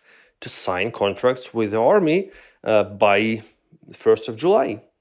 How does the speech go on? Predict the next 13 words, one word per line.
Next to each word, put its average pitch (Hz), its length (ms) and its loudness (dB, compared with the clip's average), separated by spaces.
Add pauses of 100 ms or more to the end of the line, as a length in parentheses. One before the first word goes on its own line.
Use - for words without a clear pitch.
That's 123 320 2
the 135 120 -4
deadline 123 640 0 (400)
mentioned 113 500 -4
in 110 260 -4
the, 107 280 -12
in 107 140 -4
the 110 80 -4
new 110 180 -6
law. 147 340 0 (280)
So - 380 -10
Wagner 107 400 0
Group 110 380 -2